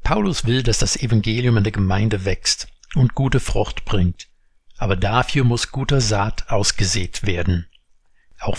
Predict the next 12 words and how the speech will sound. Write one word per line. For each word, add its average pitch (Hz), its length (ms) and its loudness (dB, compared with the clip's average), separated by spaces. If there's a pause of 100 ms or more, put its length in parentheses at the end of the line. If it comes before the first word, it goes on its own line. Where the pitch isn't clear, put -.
wir 151 260 6
tun 110 300 2
gut 131 360 -2
daran, 117 440 2
unseren 104 380 2
Fokus - 600 -2
immer 151 360 0
wieder 123 300 0
auf 104 160 -2
Jesus 107 380 -2
zu - 140 -8
richten. 90 540 -2